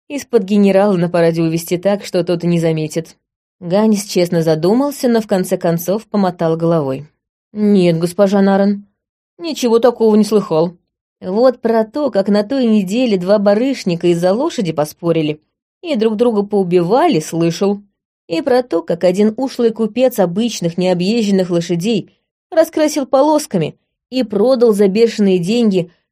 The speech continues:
как диких куангов из южных пустынь, тоже слышал. Правда, его потом нашли и за мошенничество посадили. А про таких, как вы говорите...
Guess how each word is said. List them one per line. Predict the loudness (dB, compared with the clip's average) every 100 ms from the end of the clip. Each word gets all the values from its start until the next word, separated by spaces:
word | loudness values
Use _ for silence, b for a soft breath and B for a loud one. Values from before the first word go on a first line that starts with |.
| _
как | -2 -2
диких | -2 -4 -2 -4
куангов | -2 0 2 2 0 -2
из | -4 -2
южных | -2 0 -2 -6
пустынь, | -12 -6 -2 0
тоже | 0 0 0 -2
слышал. | -2 -2 -2 -4 -4 _ _ _ _
Правда, | -2 0 2 2 0 0
его | -2 -2 -2
потом | -4 -4 -2
нашли | -2 -4 -4 -6 -6 _ _ _
и | -6 -2
за | 2
мошенничество | 0 0 -2 0 0 -2 -4 -2
посадили. | -2 -2 -2 -2 -4 -8 _ _ _ _ -8
А | -6
про | -4
таких, | -2 -2 -2
как | -2 -2
вы | -2
говорите... | 0 2 2 0 0 -2